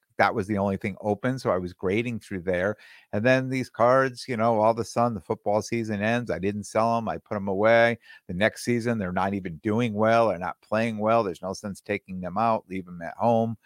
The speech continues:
uh, leave 'em in a box, leave 'em in the closet. And this was the time I was like, You know what? I've, I've got all this inventory that's put aside for, for Chicago. So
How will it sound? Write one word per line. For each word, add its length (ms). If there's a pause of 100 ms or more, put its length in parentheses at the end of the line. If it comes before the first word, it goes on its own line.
(380)
uh, 180
leave 220
'em 80
in 80
a 80
box, 440
leave 160
'em 80
in 80
the 80
closet. 560
And 260
this 220
was 140
the 100
time 380
I 80
was 160
like, 160
You 120
know 160
what? 320
I've, 340
I've 180
got 140
all 420 (340)
this 200
inventory 640
that's 240
put 160
aside 540
for, 420
for 120
Chicago. 680
So 340